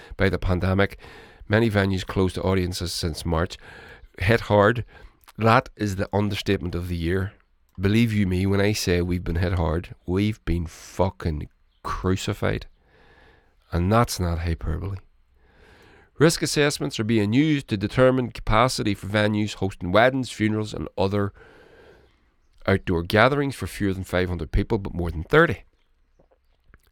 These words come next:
Missus Hargey told the B B C's Evening Extra programme that the indicative twenty-first of June date is predicted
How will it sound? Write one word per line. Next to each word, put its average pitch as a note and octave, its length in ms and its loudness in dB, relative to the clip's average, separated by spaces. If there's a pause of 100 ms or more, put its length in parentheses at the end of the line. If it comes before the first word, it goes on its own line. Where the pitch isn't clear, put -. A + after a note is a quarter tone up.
Missus A#2+ 320 -2
Hargey F2+ 420 -4 (540)
told G#2+ 160 0
the G2+ 60 0
B C3 180 4
B A2 160 2
C's F#2+ 480 -2 (140)
Evening A2 280 2
Extra F#2 240 -6
programme F#2 520 -2
that F2+ 120 -6
the - 80 -6
indicative G2 440 -2
twenty-first F#2+ 440 -2
of D#2+ 60 -14
June F2 240 -4
date F#2 240 -4
is F#2 120 -6
predicted A#2+ 520 -4